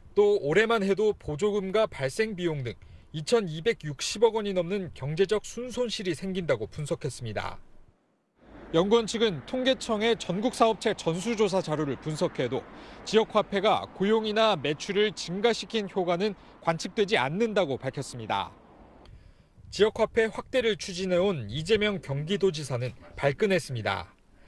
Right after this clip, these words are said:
정부의 핵심 정책 목표를 완전히 부인하고 있다며 얼빠진 기관이라고 비난했습니다. 연구에 활용된 통계는 이천십팔 년까지 자료고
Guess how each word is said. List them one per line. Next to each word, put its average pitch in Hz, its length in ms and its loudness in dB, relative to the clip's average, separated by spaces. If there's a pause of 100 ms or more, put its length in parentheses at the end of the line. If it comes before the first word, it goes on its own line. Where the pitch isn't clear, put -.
(760)
정부의 190 440 4
핵심 254 420 -4
정책 190 420 2
목표를 175 520 0 (220)
완전히 190 440 2
부인하고 185 680 -2
있다며 123 380 0 (380)
얼빠진 208 520 2
기관이라고 165 640 2
비난했습니다. 123 920 -2 (1000)
연구에 185 340 4
활용된 226 460 2
통계는 185 600 -4
이천십팔 208 640 -4
년까지 185 460 0
자료고 123 480 -4